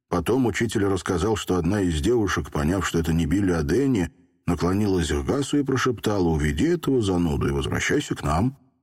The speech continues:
Гас ответил, что не может, но прежде чем они с Дэнни успели отойти, кого-то из девушек вырвало прямо на майку Гаса, и Дэнни на штанину тоже попало.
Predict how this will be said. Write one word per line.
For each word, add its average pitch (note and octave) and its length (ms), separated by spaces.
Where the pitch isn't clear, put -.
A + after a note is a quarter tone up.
Гас F#3 220
ответил, E3+ 360
что - 160
не F#3+ 120
может, B2 460
но D#2 180
прежде G#2+ 320
чем F#2 180
они G2+ 160
с F#2 80
Дэнни G2 280
успели F#2+ 380
отойти, E2 600
кого-то - 360
из D#2+ 100
девушек A2 400
вырвало C3+ 440
прямо A#2+ 280
на C3+ 120
майку B2 360
Гаса, G2+ 400
и C#2+ 180
Дэнни G#2+ 320
на C3+ 140
штанину B2 440
тоже G#2 220
попало. F#2 500